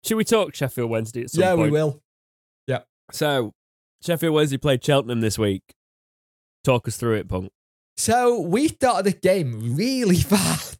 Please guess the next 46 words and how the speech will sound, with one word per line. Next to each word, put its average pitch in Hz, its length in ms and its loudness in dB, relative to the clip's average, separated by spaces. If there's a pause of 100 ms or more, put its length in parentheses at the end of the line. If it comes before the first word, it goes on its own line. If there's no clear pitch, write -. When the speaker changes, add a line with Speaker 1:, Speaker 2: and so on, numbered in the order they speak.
Speaker 2:
and 185 160 4
it 185 140 6
was 170 200 -2
really 214 320 0
good 190 280 2
to 180 80 -4
see 175 260 2
us 160 160 0
do 156 160 4
well. 156 240 2
And 131 260 -2 (400)
Josh 254 280 0
Windass 185 480 0
with 131 140 -6 (180)
a 160 200 0 (460)
perler 165 640 4
of 127 140 -2
a 127 60 -2
free 123 240 -2
kick. 110 260 -8 (460)
Really 196 600 4
hit 160 300 -2
that 151 180 -2
well, 127 280 -2
and 123 120 -2
it's 123 140 -8
nice 160 320 -2
to 170 120 -6
see 143 500 -4 (400)
different 165 360 2
people 147 320 2
stepping 131 380 -2
up - 80 -6
to - 200 -6
take 120 160 -4
free 123 160 -2
kick, - 260 -6
'cause 117 160 -8
for - 120 -2
a 135 40 2
long 151 260 0
time 113 240 -6
it - 40 -8
was 107 160 -10
Barry 110 240 -4
Bannon 101 340 -8